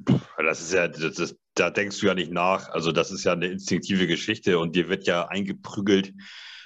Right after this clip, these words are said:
als Defense-Player, die, die Außenlinie ist ja dein Freund. Also das ist ja, du willst, das ist ja klar. Die ist ja eher scheiße für den Offense-Spieler.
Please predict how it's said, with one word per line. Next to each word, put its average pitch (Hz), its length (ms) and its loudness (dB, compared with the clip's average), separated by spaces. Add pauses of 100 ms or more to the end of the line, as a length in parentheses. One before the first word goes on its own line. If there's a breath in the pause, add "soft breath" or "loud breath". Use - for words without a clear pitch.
als 92 240 0
Defense-Player, 98 760 6
die, 87 320 0
die 87 440 2
Außenlinie 95 680 4
ist 90 100 -4
ja 95 80 2
dein 87 180 0
Freund. 87 480 0 (120)
Also 80 280 -2
das 80 220 0
ist - 120 -6
ja, 82 80 2
du 76 220 -4
willst, 82 240 0
das 87 120 0
ist 90 100 -2
ja 85 80 2
klar. 82 320 -2
Die 92 80 -6
ist 87 100 -4
ja 85 340 0
eher 90 240 0
scheiße 92 420 -4
für 87 100 -6
den 85 120 0
Offense-Spieler. 101 720 2